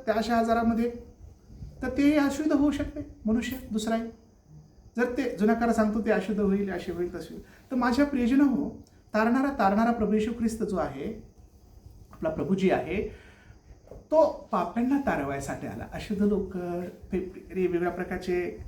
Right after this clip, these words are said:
कोडी, वेगवेगळ्या प्रकारचे आजारी, वेगवेगळ्या प्रकारचे दुःखी,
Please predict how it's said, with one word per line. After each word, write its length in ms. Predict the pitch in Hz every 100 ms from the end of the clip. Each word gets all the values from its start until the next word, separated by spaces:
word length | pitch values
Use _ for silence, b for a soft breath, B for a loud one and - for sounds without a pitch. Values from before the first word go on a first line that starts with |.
| -
कोडी, 220 | 190 185
वेगवेगळ्या 380 | 180 160 175 180
प्रकारचे 400 | 190 175 185 175
आजारी, 380 | 160 160 190 185
वेगवेगळ्या 280 | 170 165 175
प्रकारचे 340 | 185 - 175
दुःखी, 340 | 180 185 -